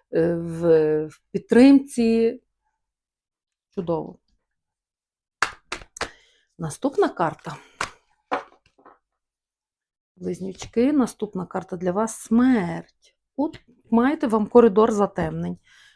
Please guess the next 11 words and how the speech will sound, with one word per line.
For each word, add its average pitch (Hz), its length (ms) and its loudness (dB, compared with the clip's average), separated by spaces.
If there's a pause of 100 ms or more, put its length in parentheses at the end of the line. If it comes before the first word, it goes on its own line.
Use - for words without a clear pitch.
що - 240 -4
потрібно, 226 580 -2
а 208 240 -2
смерть — 302 440 -2 (580)
це 190 580 -2
і 214 100 -2
є 196 320 -2
залишити, 214 800 -2
відпустити 220 800 -4
і - 120 -12
позбутися. 180 840 -8